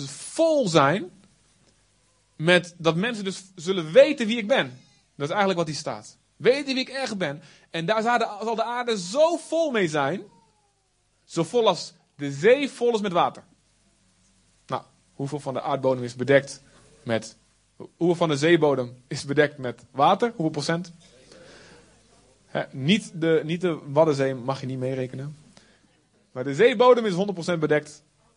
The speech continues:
met water. De zeebodem, ja, niet, oh ja, sorry, heb ik fout gezegd. Haha, strikvraag. God zegt: "Ik wil dat de aarde vol wordt, dat iedereen mij kent."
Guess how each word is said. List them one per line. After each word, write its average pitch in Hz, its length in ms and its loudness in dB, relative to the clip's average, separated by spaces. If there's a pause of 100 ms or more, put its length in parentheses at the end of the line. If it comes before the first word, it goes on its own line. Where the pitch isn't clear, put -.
(120)
met 127 180 -6
water. 120 420 -6
De 120 120 -6
zeebodem, 120 480 0
ja, 120 160 -2
niet, 135 340 -6
oh 123 280 -8
ja, 113 200 -6
sorry, 113 280 -10
heb 113 120 -10
ik 113 80 -10
fout 113 300 -4
gezegd. - 260 -12 (2250)
Haha, 123 440 4 (160)
strikvraag. 127 500 0 (3500)
God 160 140 0
zegt: 170 180 4
"Ik 143 60 4
wil 170 80 2
dat 170 100 4
de 165 80 2
aarde 151 200 -2
vol 175 240 -2
wordt, 143 160 2
dat 127 80 -8
iedereen 165 280 0
mij 139 120 -4
kent." - 420 -14